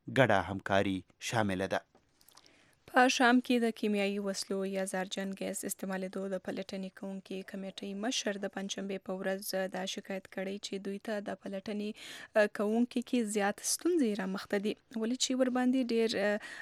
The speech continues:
Speaker 2: له هرې خوا څخه فشار اچول کیږي. د پنجشنبې په ورځ د ملګرو ملتونو د غونډې ته د وینا ځو وروسته، د دغې کمیټې مشر، و خبریالانو ته ویلي چې موږ ته ځینې داسې پیغامونه راکول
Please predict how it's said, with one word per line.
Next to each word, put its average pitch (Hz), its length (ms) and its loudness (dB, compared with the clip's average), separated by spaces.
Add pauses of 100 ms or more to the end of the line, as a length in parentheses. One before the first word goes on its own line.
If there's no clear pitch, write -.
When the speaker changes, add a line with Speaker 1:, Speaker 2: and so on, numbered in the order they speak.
(240)
Speaker 2:
له 208 140 6
هرې 240 240 4
خوا 214 200 2
څخه 247 220 0
فشار 208 340 4
اچول 202 380 -4
کیږي. 202 260 0 (560)
د 247 160 4
پنجشنبې 269 480 4
په 254 80 8
ورځ 269 240 4
د 220 120 2
ملګرو 214 360 0
ملتونو 208 400 -2
د 196 160 -2
غونډې 196 220 -2 (100)
ته 196 160 -2
د 190 100 -2
وینا 190 320 -4
ځو 190 140 -4
وروسته، 196 400 -2 (1040)
د 190 200 -2 (120)
دغې 208 560 0
کمیټې 196 420 -2 (140)
مشر، 233 280 4 (1120)
و 214 100 4 (100)
خبریالانو 196 540 2 (100)
ته 190 240 0
ویلي 196 400 -2 (100)
چې - 80 -2 (120)
موږ 202 120 -4 (100)
ته 202 140 -2
ځینې 202 240 0
داسې 202 180 -4 (120)
پیغامونه 202 580 2
راکول 208 340 0